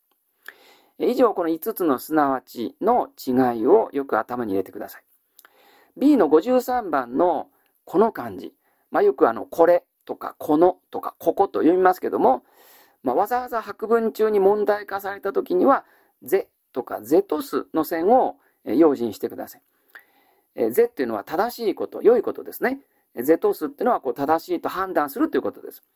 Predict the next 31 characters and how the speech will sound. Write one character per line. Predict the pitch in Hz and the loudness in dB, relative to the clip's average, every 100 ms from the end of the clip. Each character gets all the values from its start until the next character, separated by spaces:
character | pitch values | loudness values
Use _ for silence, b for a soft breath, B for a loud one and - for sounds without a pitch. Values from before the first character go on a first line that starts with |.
| b b b b b - | b b b b b -2
え、 | 139 | 4
物 | 175 190 | 6 6
事 | 170 147 131 | 2 0 -4
の | 110 | -6
是 | 107 240 | 2 2
非、 | - 110 - _ _ _ _ _ _ _ _ | 2 -12 -18 _ _ _ _ _ _ _ _
え、 | - 120 | -2 -2
な | 104 147 | 2 0
ん | 143 | 2
て | 147 | 2
い | 143 135 | 2 2
う | - _ | -2 _
こ | 143 | -6
と | 139 | -2
は | 160 165 127 | 0 0 -2
こ | 127 | -8
の | |
対 | 151 156 147 | -6 -4 0
義 | 147 160 | 4 4
表 | 143 113 | 2 -2
現 | |
で | 113 | -8
す | - | -6
か | 156 | -4
ら、 | 175 - b b b | -4 -6 b b b
え、 | 127 113 | -12 -12
正 | - 127 139 139 | -8 -4 -2 -4
し | - 147 127 | -2 0 0
い | |
こ | - 110 | -4 -8
と、 | - 110 95 | 0 0 -2